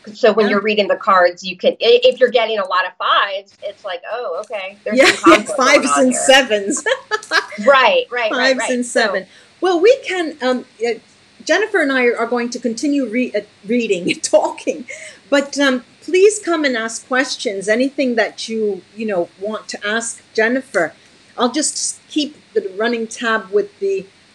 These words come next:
Speaker 2: um, the chat so I can find the questions. But, um, so you were men-, you mentioned that your mother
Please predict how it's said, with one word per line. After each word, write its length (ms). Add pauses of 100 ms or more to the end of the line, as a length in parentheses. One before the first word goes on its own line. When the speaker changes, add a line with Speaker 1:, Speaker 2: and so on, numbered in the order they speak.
(180)
Speaker 2:
um, 440 (280)
the 100
chat 380
so 160
I 80
can 220
find 400
the 80
questions. 720 (460)
But, 320 (100)
um, 400
so 200
you 180
were 120
men-, 260
you 100
mentioned 380
that 200
your 120
mother 520